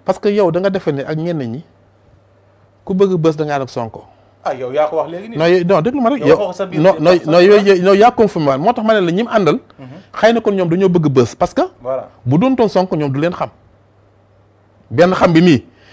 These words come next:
Speaker 1: ñoom bu doon Sonko, mais man damaa siiw avant Sonko. Ma ñëw ànd ak moom,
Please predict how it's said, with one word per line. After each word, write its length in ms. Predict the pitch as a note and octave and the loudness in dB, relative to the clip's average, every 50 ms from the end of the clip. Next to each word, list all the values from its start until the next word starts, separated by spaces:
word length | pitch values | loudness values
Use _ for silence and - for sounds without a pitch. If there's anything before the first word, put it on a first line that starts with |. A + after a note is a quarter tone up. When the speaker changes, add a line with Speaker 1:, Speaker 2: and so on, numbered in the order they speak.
| - _ _ C3+ | -20 _ _ -4
Speaker 1:
ñoom 160 | D#3 E3 D#3+ | -2 0 0
bu 80 | D#3+ F#3 | 0 2
doon 200 | G#3 G#3 F#3+ F3+ | 2 0 0 0
Sonko, 320 | - - B2 A2+ - - - - | -2 -4 -4 -4 -6 -12 -14 -10
mais 140 | C3 D3 E3+ | -6 -4 -2
man 180 | F3+ F3+ F3 | -2 -2 -2
damaa 220 | D#3+ E3+ F#3+ G3+ F#3+ | -2 -2 0 0 -2
siiw 280 | F#3+ - E3 C#3 C3+ G3+ - _ _ _ _ | -2 -4 -4 -4 -4 -4 -8 _ _ _ _
avant 220 | D#3+ - G3+ G#3 | -8 -6 -6 -4
Sonko. 300 | - - D#3+ C3 - - _ _ _ _ _ - - - - | -4 -6 -8 -8 -10 -14 _ _ _ _ _ -20 -16 -6 -2
Ma 100 | D3 E3+ | 0 2
ñëw 140 | G3+ G#3 G3+ | 2 2 0
ànd 200 | G3 G3 F#3+ F#3 | 0 -2 -2 -2
ak 60 | F3+ | -2
moom, 200 | E3+ D3+ D#3+ B3 | -2 -2 -4 -4